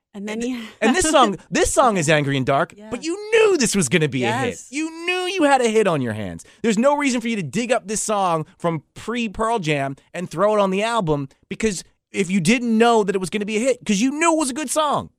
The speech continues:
Speaker 2: You knew it was.
Speaker 1: Yes.
Speaker 2: So why'd you record it and put it on this album of anti-fame songs? This is the question I have.
Speaker 1: It's a good question.
Speaker 2: Well, thank you.
Speaker 1: <laughs>
Speaker 2: Um,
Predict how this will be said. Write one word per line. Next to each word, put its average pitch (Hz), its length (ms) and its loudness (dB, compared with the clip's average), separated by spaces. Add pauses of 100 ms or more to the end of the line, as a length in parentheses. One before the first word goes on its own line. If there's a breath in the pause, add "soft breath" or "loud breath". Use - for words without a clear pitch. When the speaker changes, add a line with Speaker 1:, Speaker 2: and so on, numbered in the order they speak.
Speaker 2:
You 233 120 -4
knew 339 240 2
it 214 80 0
was. 95 300 2
Speaker 1:
Yes. - 240 -20
Speaker 2:
So 277 140 -6
why'd 330 220 -4
you 349 80 -6
record 294 360 0
it 233 100 0
and 208 160 -2
put 262 140 0
it 254 60 -2
on 220 120 0
this 208 160 -2 (240 soft breath)
album 185 480 2 (220 soft breath)
of 165 320 -2
anti-fame 165 920 -4
songs? 98 520 -10 (340)
This - 160 -12
is 214 160 -6
the 196 80 -8
question 170 380 -4
I 120 100 -4
have. 76 220 -14 (1040)
Speaker 1:
It's - 440 -18
a 165 40 -20
good 180 140 -14
question. - 480 -6
Speaker 2:
Well, 135 80 0
thank 160 240 2
you. 87 80 -4 (260)
Speaker 1:
<laughs> 359 220 -6
Speaker 2:
Um, 143 420 -4